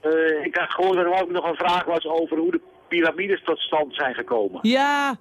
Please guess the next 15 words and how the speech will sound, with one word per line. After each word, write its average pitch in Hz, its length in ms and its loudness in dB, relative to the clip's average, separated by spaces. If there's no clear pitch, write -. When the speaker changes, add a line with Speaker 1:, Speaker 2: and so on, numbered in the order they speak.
Speaker 2:
ja, 254 400 0
ja, 240 200 -2
ik, 226 240 -4
ik 226 280 -6
ben 277 180 0
inmiddels 277 380 2
een 262 60 0
stuk 277 260 -2
verder 294 380 2
met, 277 260 0
eh, 262 680 2
eh, 254 60 2
zandhellingen 254 880 0
en, 226 280 2
eh, 226 320 2